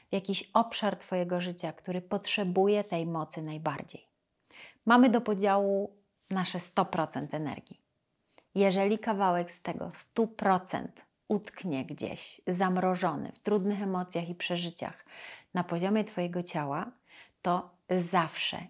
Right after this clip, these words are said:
jakiś obszar twojego życia zacznie na tym tracić. Ale kiedy odzyskasz ten pakiet energii, potrzeba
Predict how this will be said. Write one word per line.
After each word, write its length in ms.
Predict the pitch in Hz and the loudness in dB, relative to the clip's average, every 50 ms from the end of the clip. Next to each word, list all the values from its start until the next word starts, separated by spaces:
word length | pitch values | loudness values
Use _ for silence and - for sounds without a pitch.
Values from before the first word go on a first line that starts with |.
| - | 0
jakiś 400 | 196 196 202 208 208 214 208 - | 2 4 4 2 2 -2 -2 -2
obszar 320 | 190 185 185 - 196 180 180 | -2 -2 -2 -4 -6 -6 -6
twojego 400 | - - 180 170 165 - 165 165 | -8 -8 -8 -8 -6 -6 -8 -8
życia 460 | 160 160 156 - - 196 220 247 247 - _ _ _ _ _ _ _ _ _ _ _ _ _ 202 | -8 -10 -10 -8 -6 -6 -6 -6 -10 -14 _ _ _ _ _ _ _ _ _ _ _ _ _ -2
zacznie 580 | 185 185 196 170 180 - - 214 214 220 226 | 2 4 2 2 2 0 -2 -2 0 0 0
na 200 | 208 180 160 160 | 0 -2 -4 -6
tym 200 | - - 185 190 | -6 -6 -6 -4
tracić. 760 | 180 220 208 202 196 - - - - - - - - - _ _ _ _ _ _ - - - - - - - | -2 -2 -2 -2 -2 -4 -8 -12 -12 -14 -14 -18 -20 -20 _ _ _ _ _ _ -20 -20 -20 -20 -12 2 4
Ale 200 | 190 190 190 185 | 6 6 6 4
kiedy 300 | 185 190 180 180 - - | 2 0 0 0 0 -2
odzyskasz 640 | 180 180 170 170 196 220 233 226 - - 160 - | -2 -4 0 4 4 4 4 4 0 -2 -2 -2
ten 200 | - - - - | -4 -8 -10 -6
pakiet 400 | - 160 - - - - - - | -6 -6 -6 -6 -6 -10 -8 -6
energii, 640 | 170 170 160 151 151 156 165 156 170 208 247 247 - _ _ _ _ _ _ _ - - - - - - - _ _ _ _ _ _ _ _ _ _ _ _ _ _ _ - _ _ _ _ _ _ _ _ _ _ _ _ | -4 -4 -4 -4 -6 -8 -8 -8 -8 -8 -8 -10 -12 _ _ _ _ _ _ _ -20 -20 -20 -20 -20 -20 -20 _ _ _ _ _ _ _ _ _ _ _ _ _ _ _ -20 _ _ _ _ _ _ _ _ _ _ _ _
potrzeba 1000 | - 196 185 190 - - - - - 214 220 214 202 220 214 214 214 214 208 | -2 -2 -2 -2 -4 -2 0 2 4 4 4 4 4 4 4 4 4 2 0